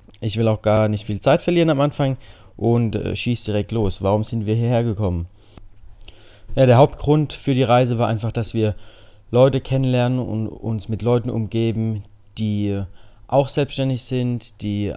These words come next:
auch im Amazon-Bereich tätig, tätig sind, um uns einfach mit Leuten austauschen zu können.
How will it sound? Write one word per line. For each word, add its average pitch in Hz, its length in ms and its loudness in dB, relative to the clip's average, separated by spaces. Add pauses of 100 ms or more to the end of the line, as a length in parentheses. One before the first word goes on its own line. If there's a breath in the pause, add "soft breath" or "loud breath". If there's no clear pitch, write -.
auch 123 300 -4
im 120 180 -2
Amazon-Bereich 117 880 -4
tätig, 117 540 -4
tätig 117 320 0
sind, 113 280 -4 (360 loud breath)
um 117 160 -2
uns 113 140 -2
einfach 107 280 -2
mit 107 140 -4
Leuten 107 240 -2
austauschen 92 640 -4
zu 90 80 -8
können. 87 400 -6